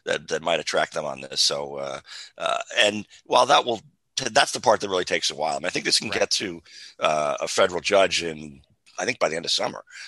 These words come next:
Speaker 1: Um, and then a ruling, you know, maybe comes only a month or two after that, perhaps. Uh, but then if they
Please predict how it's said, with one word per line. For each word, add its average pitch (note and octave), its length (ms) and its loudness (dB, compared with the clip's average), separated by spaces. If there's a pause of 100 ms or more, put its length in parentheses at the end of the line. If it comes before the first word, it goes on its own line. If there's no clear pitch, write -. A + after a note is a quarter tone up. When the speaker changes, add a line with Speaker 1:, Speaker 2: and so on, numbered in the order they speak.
(120)
Speaker 1:
Um, D#2+ 500 -2
and G2 140 0
then F#2+ 120 4
a F2+ 60 0
ruling, F2+ 760 -2
you F#2+ 120 -10
know, D#2 140 -2
maybe E2 320 -8
comes E2 280 -8
only E2 200 -6
a - 20 -12
month E2+ 160 -10
or E2 40 -16
two F2 200 -6
after D2+ 160 -10
that, F2 260 -2
perhaps. - 720 -6
Uh, F2+ 120 2
but F#2 180 2
then G2 220 6
if - 120 -4
they F2+ 280 2